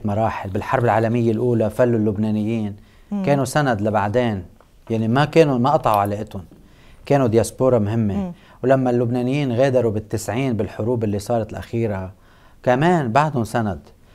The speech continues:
Speaker 1: ولما اللبنانيين هلأ عم بفلوا، ما حدا يخاف، لو فلينا. لبناني متعلق بأرضه، بحب أرضه. ما، ما، هيدي ما فيها خوف.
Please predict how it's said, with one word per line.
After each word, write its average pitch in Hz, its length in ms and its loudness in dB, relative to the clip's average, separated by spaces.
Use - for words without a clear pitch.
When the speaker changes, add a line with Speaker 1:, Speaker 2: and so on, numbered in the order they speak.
Speaker 1:
ولما 123 220 2
اللبنانيين 123 580 0
هلأ 139 260 0
عم 110 160 -2
بفلوا، 110 600 -2
ما 113 80 -8
حدا 123 220 -2
يخاف، 107 480 -4
لو 123 140 0
فلينا. 110 580 -4
لبناني 120 440 0
متعلق 113 380 0
بأرضه، 110 380 -2
بحب 104 340 -8
أرضه. 101 320 -6
ما، 135 180 2
ما، 123 220 0
هيدي 139 140 2
ما 127 100 2
فيها 123 220 0
خوف. 90 280 -8